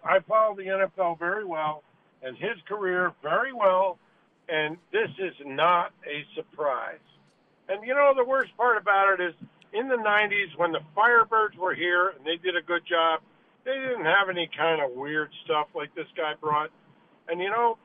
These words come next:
I'm only hoping that somebody jumps in, some money guy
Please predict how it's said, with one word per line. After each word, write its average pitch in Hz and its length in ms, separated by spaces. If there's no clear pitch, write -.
I'm - 220
only 254 440
hoping 196 520
that 151 240
somebody 240 340
jumps 220 380
in, 127 360
some 220 140
money 214 400
guy 160 400